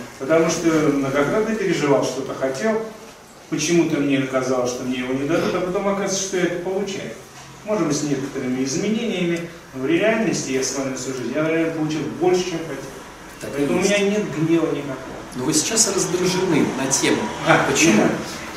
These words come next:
Speaker 1: Потому что я пришел с одной ц-, я, ну, раздражен, наверное, по слабости характера.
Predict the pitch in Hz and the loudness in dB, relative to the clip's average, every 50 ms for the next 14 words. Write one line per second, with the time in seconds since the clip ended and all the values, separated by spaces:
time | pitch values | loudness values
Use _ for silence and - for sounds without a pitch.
0 | - 180 170 180 208 202 - - 196 190 180 - - - 160 165 165 - 196 185 | 0 2 4 6 6 6 4 6 6 6 6 4 4 4 4 2 4 4 4 4
1 | - - 160 160 - - - - 180 185 - - - - - - 170 170 175 175 | 4 4 2 2 0 2 2 2 2 2 0 -2 -6 -10 -6 -2 0 0 2 2
2 | 170 180 185 185 - - - - - 135 139 139 147 160 160 165 196 202 175 160 | 0 -2 -2 -4 -6 -8 -10 -10 -8 -8 -6 0 2 2 2 4 2 2 2 2
3 | 143 143 156 156 156 139 - - 143 - - 151 143 139 139 131 - - - - | 2 2 2 2 2 2 0 0 -2 -2 0 0 0 0 0 -2 -4 -4 -6 -6
4 | 143 127 113 - - - - - - | -6 -4 -4 -6 -6 -10 -12 -14 -14